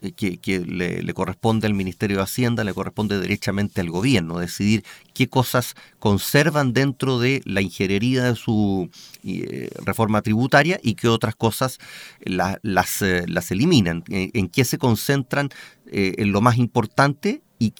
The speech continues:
y, y ceden en aquellas cosas que son accesorias para poder concentrarse en lo que ellos consideran importante.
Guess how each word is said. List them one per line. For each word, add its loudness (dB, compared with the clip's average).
y, 4
y 2
ceden 4
en 0
aquellas 0
cosas -4
que 0
son 0
accesorias -2
para 2
poder 2
concentrarse 0
en 2
lo -2
que -2
ellos 0
consideran -4
importante. -6